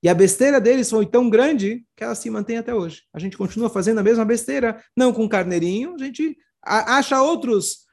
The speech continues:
outros modelos, outros mascotes que a gente acaba achando que se mudar isso, vai mudar tudo. Eu não tô falando, claro que é importante você estar consciente na hora que você vai votar, não é isso. É claro que é importante você procurar um emprego, é claro que é importante você analisar aonde você vai trabalhar.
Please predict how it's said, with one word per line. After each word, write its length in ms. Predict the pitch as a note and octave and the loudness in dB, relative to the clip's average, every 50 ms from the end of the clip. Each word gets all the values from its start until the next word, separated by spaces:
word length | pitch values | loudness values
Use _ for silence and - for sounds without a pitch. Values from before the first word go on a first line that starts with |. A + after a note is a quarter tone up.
| _ _ | _ _
outros 340 | - A#3 C#4+ - C#4+ C4+ A3 | 0 0 0 0 -2 -4 -2
modelos, 560 | G#3+ A3+ G#3+ F#3 G3+ A3+ B3 B3 A3 G3 F#3 | 0 0 2 4 6 6 6 4 2 0 -2
outros 220 | A3 B3 A#3+ A#3+ G3 | -2 -4 -4 -6 -6
mascotes 680 | A3 G#3 F#3 - - A3 A3+ B3+ B3 - G3+ F#3 F3 | -6 -6 -8 -6 -4 -2 -2 -2 -2 -4 -8 -10 -10
que 60 | - | -10
a 60 | G3 E3+ | -10 -10
gente 180 | G#3 G#3+ G#3+ | -10 -8 -10
acaba 500 | G3+ G3 - A3 A#3 A3+ F#3 F3+ G3 F#3+ - _ _ | -8 -6 -4 -4 -2 -2 -2 -4 -6 -6 -10 _ _
achando 400 | - - E3 - - G#3+ A3+ G#3 | -10 -10 -6 -4 -2 -2 -2 -4
que 160 | G3 - F#3+ E3 | -6 -8 -10 -10
se 300 | - - - B3+ D4 D4 | -10 -6 -4 -2 -2 -2
mudar 320 | C4+ B3+ G3+ A3 G3+ G#3 | -2 -2 -2 0 0 0
isso, 400 | A#3 D4 E4 E4 - D#4+ D4+ - _ _ _ - | 0 0 -2 -4 -6 -8 -10 -12 _ _ _ -8
vai 120 | F#3+ G3 | -8 -6
mudar 240 | F#3+ F#3 F3 E3 E3 | -6 -4 -4 -6 -6
tudo. 320 | - D#3+ C#3+ C3 C3 - _ _ _ - | -6 -8 -10 -10 -12 -18 _ _ _ -6
Eu 80 | A#3+ | -4
não 80 | B3+ B3 | -2 -2
tô 140 | B3 D#4 - | -2 -2 -2
falando, 320 | - B3 G#3 F#3+ E3+ D#3+ | 0 0 0 0 0 -2
claro 200 | - - C3+ - | -4 -6 -6 -4
que 60 | - | -4
é 40 | A#3+ G#3+ | -4 -4
importante 400 | G#3+ F#3+ E3+ - F#3 F#3 E3+ - | -4 -6 -4 -2 -4 -4 -4 -6
você 60 | F#3 | -6
estar 200 | - F3 E3+ E3+ | -4 -2 -2 -2
consciente 500 | E3+ F#3+ F3+ D#3+ - - D#3+ E3 D#3+ - | -2 -6 -8 -8 -6 -6 -8 -8 -8 -8
na 120 | E3 D#3+ | -6 -2
hora 100 | D#3 D#3 | 0 0
que 60 | - | 0
você 60 | - D3+ | 0 -2
vai 120 | D3 C#3+ | -4 -4
votar, 340 | C#3 C#3 C3+ - C#3 C3 - - - - - - | -4 -6 -6 -6 -6 -6 -6 -6 -6 -6 -6 -6
não 120 | D#3+ F#3 | -4 -2
é 100 | G#3+ A3 | 0 0
isso. 340 | A#3+ B3+ - - - - - _ _ - | 0 0 -2 -4 -8 -12 -16 _ _ -14
É 80 | F#3 | -10
claro 260 | E3+ F#3+ F#3 F#3 G3+ | -6 -4 -4 -2 -2
que 80 | G3 G#3+ | -4 -4
é 40 | G#3 | -6
importante 340 | G3+ G3+ F3 - G#3 G3 F#3 | -6 -6 -6 -4 -6 -6 -6
você 180 | G3 - G#3+ | -6 -6 -6
procurar 300 | G3 G#3 G3 G#3 G3+ F#3+ | -6 -4 -4 -4 -4 -4
um 60 | G3+ | -4
emprego, 400 | A3 A3+ A3 A3+ B3+ C4 A3+ D#3 | -4 -4 -2 -2 -2 -2 -2 -4
é 20 | - | -8
claro 240 | - F3+ G3 F#3 F#3 | -10 -10 -10 -10 -8
que 60 | G3+ | -8
é 20 | |
importante 300 | F#3+ G3 F#3 F#3+ F#3+ F#3+ | -8 -8 -6 -8 -8 -8
você 200 | F#3+ G3+ - - | -8 -8 -6 -6
analisar 480 | G3 F#3+ F#3+ G3 G3 F#3+ F3+ A#3+ A#3 F#3 | -6 -6 -4 -4 -4 -4 -2 -2 -2 0
aonde 320 | E3+ F#3+ A#3 C#4 C#4+ B3+ | 0 0 0 0 -2 -6
você 220 | A3+ G#3+ G3 - G3 | -8 -8 -6 -8 -8
vai 140 | F#3+ F3+ | -8 -10
trabalhar. 440 | F3 - F3 E3+ E3+ E3 D#3+ C#3 B2 | -10 -10 -8 -8 -6 -4 -4 -6 -6